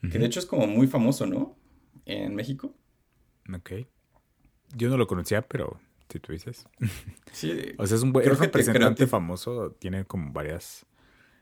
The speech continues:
Speaker 2: va-, representa a varios artistas, ¿o cómo funciona?
Speaker 1: Sí, creo que fue el que creó Timbiriche.
Speaker 2: Ah, ok.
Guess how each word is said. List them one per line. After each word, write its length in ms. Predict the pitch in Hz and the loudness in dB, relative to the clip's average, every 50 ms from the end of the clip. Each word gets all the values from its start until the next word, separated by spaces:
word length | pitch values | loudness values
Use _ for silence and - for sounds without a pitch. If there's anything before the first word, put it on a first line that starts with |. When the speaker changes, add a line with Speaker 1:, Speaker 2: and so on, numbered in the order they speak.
| _ _ _ _ - - | _ _ _ _ -12 -12
Speaker 2:
va-, 100 | - - - - - 131 - - | -12 -12 -12 -16 -20 -18 -14 -10
representa 680 | - 98 95 - 98 92 - 98 90 - 104 104 101 | -8 -6 -4 -4 -4 -4 -4 -6 -4 -2 -2 -2 -2
a 60 | 90 | -2
varios 240 | 85 87 90 90 - | -4 -4 -6 -6 -6
artistas, 560 | 90 82 80 - 92 - - 226 262 - _ _ - | -8 -8 -8 -10 -10 -12 -12 -16 -18 -20 _ _ -18
¿o 60 | - | -14
cómo 240 | - - - 90 92 | -14 -12 -12 -12 -14
funciona? 360 | - - - - - - - | -16 -18 -20 -18 -18 -16 -8
Speaker 1:
Sí, 280 | - - 139 143 139 135 | -2 0 0 0 0 0
creo 180 | - 170 175 | 0 -2 0
que 140 | 180 233 208 | 2 0 0
fue 160 | 208 - 175 170 | 0 0 -4 -4
el 60 | 165 | -4
que 140 | - 165 147 | -6 -6 -2
creó 240 | - 120 107 113 117 | -2 0 0 0 0
Timbiriche. 600 | 135 123 113 90 87 90 - - - - - - _ _ _ - - - - - - - - - - _ | 0 0 0 0 -4 -6 -8 -8 -10 -12 -14 -18 _ _ _ -20 -20 -20 -20 -20 -20 -20 -20 -20 -18 _
Speaker 2:
Ah, 420 | - 90 - 95 101 104 107 98 85 | -6 -4 -2 0 0 0 -2 -2 -4
ok. 160 | 80 - - | -6 -8 -12